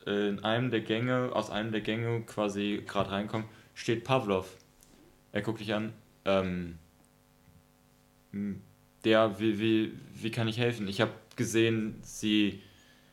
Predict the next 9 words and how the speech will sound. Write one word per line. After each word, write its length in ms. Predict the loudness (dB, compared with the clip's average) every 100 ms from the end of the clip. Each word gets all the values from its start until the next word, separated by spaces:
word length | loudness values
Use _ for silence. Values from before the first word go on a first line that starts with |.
| _ _ _ -20 -20 -20 -20 -20 -20 _ -20 -16 0
komisch, 440 | 4 6 4 0 -8
sie 260 | -6 -6 -2
zeigen 320 | 2 2 2
die 60 |
ganze 200 | 2 2
Zeit 80 | 0
mit 100 | 0
den 240 | -2 -4
Ta-, 140 | -4